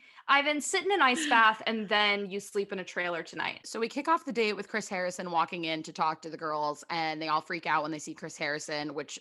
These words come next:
Speaker 2: same. But all it reminded me of when, because there's still, like, fucking twenty-five girls here, so when they talk all at once, it's truly horrifying. And all it reminded me of was the Gates of Hell sorority video, and I can make fun of it because it was my sorority. Like, not my chapter, but my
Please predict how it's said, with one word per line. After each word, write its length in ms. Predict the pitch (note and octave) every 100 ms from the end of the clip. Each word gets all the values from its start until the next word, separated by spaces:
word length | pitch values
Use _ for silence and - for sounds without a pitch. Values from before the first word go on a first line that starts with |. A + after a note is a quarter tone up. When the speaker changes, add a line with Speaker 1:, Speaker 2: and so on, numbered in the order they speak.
| -
Speaker 2:
same. 420 | - A3 G#3 G3+ - - - -
But 280 | F3+ A3+ -
all 240 | A3+ C#4 D#4
it 120 | D#4+
reminded 480 | C4+ F#3 E3+ F#3 G3
me 140 | A3
of 180 | A3 G#3
when, 240 | G3 F3 -
because 180 | G3
there's 160 | F#3 G3
still, 200 | - C4
like, 180 | B3 - _ _ -
fucking 300 | F3+ F3 E3
twenty-five 680 | - F3 E3 E3 D#3+ D3+ D3
girls 320 | C#3 C3 D3+
here, 280 | G#3 G3+ G#3+
so 160 | G#3+
when 140 | F3+ F3+
they 140 | E3+
talk 280 | - D#3+ E3
all 160 | F3 E3+
at 60 |
once, 300 | C#3+ C#3 D#3
it's 160 | E3 -
truly 340 | - E3+ D#3+
horrifying. 640 | D#3 C#3 D3 F#3+ G3 A3 A3+
And 220 | G#3 F#3+ -
all 280 | G3 G3 A#3
it 80 | -
reminded 440 | G3 F3 E3+ E3+
me 160 | G3 G3+
of 340 | G3 G3+ F#3
was 440 | F#3 F3+ E3+ E3 -
the 340 | F3+ F3 E3 D#3+
Gates 260 | E3 D#3+ -
of 100 | D3+
Hell 360 | E3+ D#3 D#3+
sorority 500 | D#3+ E3+ D3 D3+ E3+
video, 460 | F3+ G3 G3 G3 G3
and 120 | E3+
I 120 | E3+
can 140 | G#3+ G3+
make 140 | F#3
fun 160 | F3 D#3+
of 80 |
it 120 | E3 D#3+
because 180 | E3
it 60 | E3+
was 100 | D#3+
my 160 | D3+ D3
sorority. 640 | D3 C3+ C3+ E3 F3 F#3 -
Like, 140 | G#3
not 140 | G3+ F#3
my 80 | D#3+
chapter, 400 | C#3 - F#2+ C3
but 120 | C#3+
my 220 | C#3